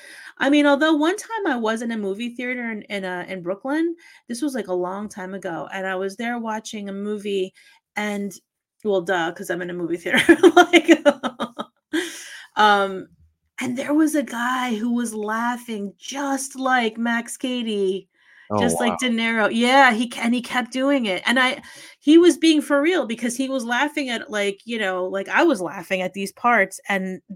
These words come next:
Speaker 1: this guy was, like, I was just, I was tr-, I looked over towards him, and I was like, "Where's the cigar and the cigar smoke?" <laughs> You know what I mean?
Speaker 2: <laughs>
Speaker 1: Because it was just too much, and
Speaker 2: Mm-hmm.
Speaker 1: then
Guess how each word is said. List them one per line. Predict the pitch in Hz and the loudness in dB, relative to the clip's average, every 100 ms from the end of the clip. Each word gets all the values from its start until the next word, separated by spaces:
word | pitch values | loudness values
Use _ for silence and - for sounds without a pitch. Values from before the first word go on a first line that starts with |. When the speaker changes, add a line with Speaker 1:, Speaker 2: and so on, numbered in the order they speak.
| 165 - | -20 -6
Speaker 1:
this | 254 269 | -4 -2
guy | 190 175 | -2 -2
was, | 170 170 | -2 -4
like, | 170 170 170 _ _ _ _ | -6 -8 -10 _ _ _ _
I | 208 | 4
was | 285 320 233 | 6 6 2
just, | 220 - | -10 -10
I | 202 269 | -4 -2
was | 311 233 | -2 -4
tr-, | - - | -10 -6
I | 220 226 | -4 -2
looked | 247 294 294 | 0 0 0
over | 233 285 262 | -4 -2 -2
towards | 240 226 233 240 233 | -6 -8 -8 -8 -10
him, | 202 185 | -10 -10
and | 185 | -8
I | 185 | -6
was | 190 | -6
like, | 185 180 _ - - - | -6 -8 _ -20 -20 -6
"Where's | 214 254 262 | 0 2 2
the | 240 | -2
cigar | 233 196 202 208 202 | -4 -4 0 2 2
and | 190 | 0
the | 185 | -4
cigar | - 190 240 247 | -4 0 0 0
smoke?" | - 165 - - | -4 -12 -16 -18
<laughs> | |
You | - - | -4 -2
know | - | 4
what | 262 - | 4 4
I | |
mean? | 294 - 262 - | 0 0 -4 -4
Speaker 2:
<laughs> | 240 - - - - - - - - - | -12 -10 -8 -8 -10 -12 -14 -20 -12 -6
Speaker 1:
Because | 233 294 220 202 | -2 0 0 0
it | 233 247 | 0 0
was | 226 226 | -2 -6
just | 226 - | -8 -10
too | - 262 | -8 -6
much, | 226 233 220 - - - | -4 -4 -6 -8 -12 -10
and | 202 | -6
Speaker 2:
Mm-hmm. | |
Speaker 1:
then | 196 196 190 190 | -4 -6 -8 -12